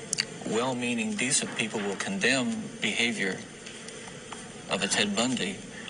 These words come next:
while they're walking past a, a, a magazine rack full of the very kinds of things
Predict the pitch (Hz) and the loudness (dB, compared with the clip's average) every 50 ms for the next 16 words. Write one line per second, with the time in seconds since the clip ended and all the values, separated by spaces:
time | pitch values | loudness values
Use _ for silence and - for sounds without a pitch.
0 | - - - 107 107 110 113 107 113 107 107 95 - - - - - - 113 113 | -12 -6 0 2 2 4 4 4 4 2 2 0 -2 -6 -10 -8 -2 0 2 2
1 | 117 - 135 117 110 110 110 107 107 107 - - - 107 98 90 - - - - | 2 2 2 0 2 4 4 4 4 4 2 0 0 -2 -2 -4 -6 -8 -12 -12
2 | - - - - - - 87 - 82 85 87 - - - 104 104 107 113 110 117 | -12 -12 -10 -6 -4 -2 -2 -2 -2 -2 -2 0 0 2 2 4 4 4 4 4
3 | 110 117 117 123 127 110 101 98 95 101 101 - - - - 120 110 110 98 101 | 4 4 4 2 2 2 2 2 2 2 0 -2 -4 -4 -2 0 0 0 0 -2
4 | 92 90 107 110 120 123 127 127 - - 131 123 120 117 120 117 - - 123 113 | -2 0 0 2 2 2 2 0 0 0 2 2 2 2 0 0 0 2 2 2
5 | 110 110 104 - | 2 2 0 0